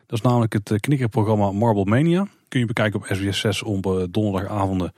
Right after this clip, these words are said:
vanaf half negen. Die wordt mede mogelijk gemaakt door de Efteling. En in de voorstukjes die we daarvan hebben gezien, zien we dat de Efteling dan vooral thematisch ook terugkomt. Zo, eh, was bijvoorbeeld de start van een baan was best wel cool. Dat was, eh,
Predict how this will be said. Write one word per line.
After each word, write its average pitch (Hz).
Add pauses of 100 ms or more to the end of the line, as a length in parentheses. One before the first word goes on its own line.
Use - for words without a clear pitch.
vanaf 90
half 104
negen. 110 (340)
Die -
wordt 143
mede 139
mogelijk 139
gemaakt 98
door 87
de 95
Efteling. 95 (260)
En 107
in 107
de 98
voorstukjes 139
die 135
we 131
daarvan 120
hebben 113
gezien, 113
zien 113
we 110
dat 104
de 107
Efteling 107
dan 98
vooral 98
thematisch 101
ook 85
terugkomt. - (340)
Zo, 110
eh, 110
was 113
bijvoorbeeld 110
de -
start -
van 143
een 120
baan 143
was 127 (160)
best 127
wel 110
cool. 160
Dat 131
was, 113
eh, -